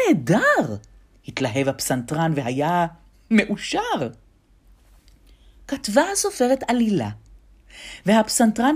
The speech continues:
כתב לפי היצירה בסולם לה. המנצחת הקימה מקהלה. את המרתף הפכו לאולם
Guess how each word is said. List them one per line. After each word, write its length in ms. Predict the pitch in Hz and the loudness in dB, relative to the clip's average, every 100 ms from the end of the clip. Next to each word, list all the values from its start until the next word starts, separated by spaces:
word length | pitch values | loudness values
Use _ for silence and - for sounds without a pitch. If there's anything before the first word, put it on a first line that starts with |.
| 302 | 0
כתב 280 | 294 240 240 | -4 -2 -2
לפי 360 | 240 - 240 | -4 -2 0
היצירה 800 | 240 233 220 214 - 208 208 214 | 2 2 2 0 -2 0 2 2
בסולם 960 | 214 226 240 214 196 196 202 202 202 208 - | 0 -2 0 2 2 0 0 0 0 -2 -2
לה. 320 | 185 151 107 110 - - - _ - _ - - - | 2 2 0 -6 -14 -20 -20 _ -20 _ -20 -20 2
המנצחת 760 | 165 175 185 196 - 349 294 | 4 6 4 2 2 2 0
הקימה 340 | 196 180 233 233 | -4 0 2 4
מקהלה. 540 | 226 226 240 214 127 143 _ _ _ _ _ _ _ _ _ | 2 2 2 2 0 -4 _ _ _ _ _ _ _ _ _
את 120 | 135 | -14
המרתף 440 | 113 110 110 202 247 | -10 -10 -10 -10 -10
הפכו 300 | 277 - 220 | -12 -10 -8
לאולם 580 | 247 233 233 233 247 | -6 -2 -2 -2 -4